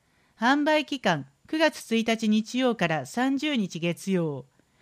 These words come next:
販売数量、一人二冊まで。詳しいキャンペーン情報は、市ホームページで確認してください。墨地版二十ページに二次元コードがあります。問い合わせ、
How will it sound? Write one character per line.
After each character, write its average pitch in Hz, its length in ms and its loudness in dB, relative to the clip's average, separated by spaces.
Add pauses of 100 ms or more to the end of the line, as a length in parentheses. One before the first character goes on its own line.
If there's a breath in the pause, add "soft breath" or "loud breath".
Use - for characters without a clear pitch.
(140)
販 277 240 0
売 294 200 2
数 285 280 0
量、 185 440 0
一 - 240 -4
人 202 180 -2
二 226 120 0
冊 233 280 -2
ま 160 140 0
で。 135 180 -14 (1120)
詳 285 220 4
し 311 280 0
い - 40 -2
キ 247 100 -2
ャ 269 100 4
ン 285 100 -2
ペ 294 220 2
ー - 40 0
ン 277 60 0
情 285 260 0
報 202 240 2
は、 175 240 4
市 254 300 -4
ホ 269 240 -4
ー 302 40 0
ム 302 140 -2
ペ 311 180 -2
ー 262 40 -2
ジ 214 120 -4
で 175 100 2
確 175 260 -4
認 202 200 2
し 185 80 -10
て 190 100 -4
く 180 100 -6
だ 170 120 -2
さ 160 200 -6
い。 131 80 -10 (800)
墨 269 280 -2
地 302 120 -6
版 294 220 2
二 269 120 2
十 294 160 -4
ペ 302 280 -2
ー - 20 -8
ジ 202 140 -2
に 160 160 -2
二 190 160 -2
次 247 120 -4
元 277 220 -2
コ 277 180 -2
ー 254 40 0
ド 175 120 -2
が 143 160 -2
あ 143 60 -2
り 143 100 -6
ま 139 140 -6
す。 - 220 -20 (1040)
問 277 200 2
い 294 60 2
合 269 80 4
わ 247 120 4
せ、 214 280 -4